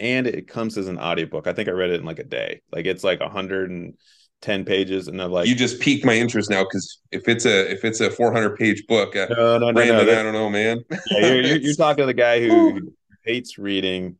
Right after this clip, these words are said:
Speaker 1: like, but it, it's, like, a, it's a quick read. It's, like, you know, it'll be one, like, put it this way: one side of the page will have a full page picture of something, and the other one will have, like, three lines of prose, and then you'll flip over to the next page. And, you know, it's, it's, like,
Speaker 2: Oh.
Speaker 1: not a full text thing like that. So it's,
Speaker 2: I'm
Speaker 1: it's very
Speaker 2: interested.
Speaker 1: accessible.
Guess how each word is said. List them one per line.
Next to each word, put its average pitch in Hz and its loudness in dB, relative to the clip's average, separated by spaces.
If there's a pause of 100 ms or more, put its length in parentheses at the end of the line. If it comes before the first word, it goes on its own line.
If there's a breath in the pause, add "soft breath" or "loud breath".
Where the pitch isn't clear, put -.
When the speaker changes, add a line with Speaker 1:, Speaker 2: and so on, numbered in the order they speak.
(120)
Speaker 1:
like, 85 0
but 95 -2
it, 98 2
it's, 110 -2
like, 101 2
a, 87 0
it's - -10
a 85 -8
quick - -2
read. 98 -4
It's, 92 -6
like, 87 -6
you 104 -4
know, 82 -8 (200 soft breath)
it'll 101 0
be 90 -4
one, 113 -2 (140)
like, 101 -2
put 107 -4
it 98 -2
this 92 -10
way: 85 -2 (320 soft breath)
one 127 -2
side 135 2
of 117 4
the 110 0
page 113 0
will 95 -2
have 92 -2
a 90 -12
full 107 -4
page 101 -6
picture 110 -6
of 101 -6
something, 101 -4
and 92 -6
the 90 -4
other 95 2
one 92 -4
will 90 -6
have, 92 -2
like, 80 -4 (220)
three 101 -6
lines 95 -4
of 82 -14
prose, 87 -2 (100)
and 90 -10
then 92 -6
you'll 82 -6
flip 92 -2
over 90 2
to 90 -2
the 87 -4
next 87 -10
page. 87 -2
And, 95 -10
you 120 0
know, 107 4
it's, 104 -4
it's, 113 -2
like, 110 0 (140)
Speaker 2:
Oh. 104 2
Speaker 1:
not 107 2
a 98 0
full 101 -6
text - -10
thing 90 -10
like 85 -10
that. 78 -2
So 92 -4
it's, 107 -2
Speaker 2:
I'm 104 0
Speaker 1:
it's 98 -2
very 104 0
Speaker 2:
interested. - -6
Speaker 1:
accessible. - -12